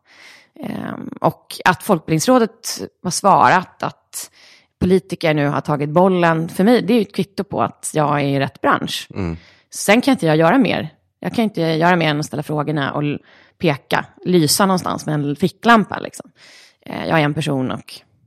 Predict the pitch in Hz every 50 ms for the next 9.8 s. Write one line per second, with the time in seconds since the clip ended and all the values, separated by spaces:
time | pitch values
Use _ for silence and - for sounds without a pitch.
0 | _ _ _ - - - - - - - - - _ - 185 185 180 175 170 165
1 | 165 156 - _ _ _ _ - 196 202 202 175 170 160 143 - 233 202 - -
2 | - 143 165 202 - - - _ _ _ _ _ _ _ _ _ _ _ _ _
3 | _ _ _ _ - - - _ _ - 185 185 156 170 196 247 285 262 233 196
4 | 165 160 151 151 147 - - - 269 277 - - - - 135 - 233 240 262 269
5 | 269 - - 202 - - 170 156 151 156 151 - 151 139 131 147 143 - - -
6 | 139 143 165 277 285 214 - - 135 - - - - - - - - - - -
7 | - - _ - 160 190 175 - 190 156 - 156 139 - - - - 190 170 151
8 | - - - 151 151 - - 226 262 226 - - - 143 - - 139 160 180 156
9 | 139 147 143 - _ _ _ - 143 156 151 143 147 139 139